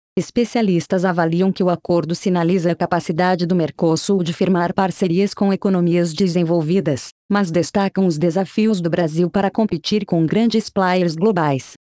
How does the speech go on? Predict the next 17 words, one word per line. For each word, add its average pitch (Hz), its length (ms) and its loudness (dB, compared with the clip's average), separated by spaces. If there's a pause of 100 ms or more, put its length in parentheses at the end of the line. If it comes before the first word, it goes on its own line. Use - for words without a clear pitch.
como 220 240 2
China, 131 420 0 (200)
Estados 190 480 0
Unidos 180 480 2
e 175 40 2
os 165 140 0
próprios 185 480 -2
países 160 520 0
europeus. 170 640 -2 (360)
Problemas 175 560 2
estruturais, 175 840 -2 (220)
como 196 180 2
infraestrutura 170 880 0
precária, 180 560 0 (240)
alta 185 320 2
carga 151 340 0
tributária, 147 680 -2